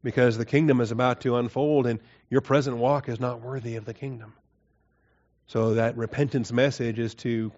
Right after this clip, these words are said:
carnal believers that need to shape up and, and get ready for the kingdom. So whether you want to talk about John the Baptist,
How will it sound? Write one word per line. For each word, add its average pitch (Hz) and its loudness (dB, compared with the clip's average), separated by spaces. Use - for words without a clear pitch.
carnal 135 -2
believers 117 -2
that 113 -6
need 113 -6
to 104 -8
shape 117 -8
up 127 -4
and, 110 -8
and 110 -6
get 117 0
ready 113 -2
for 110 -8
the 104 -8
kingdom. 117 -12
So 120 -4
whether 117 2
you 113 -2
want 117 -2
to - -14
talk 120 0
about 107 -2
John 107 -6
the 101 -12
Baptist, 156 0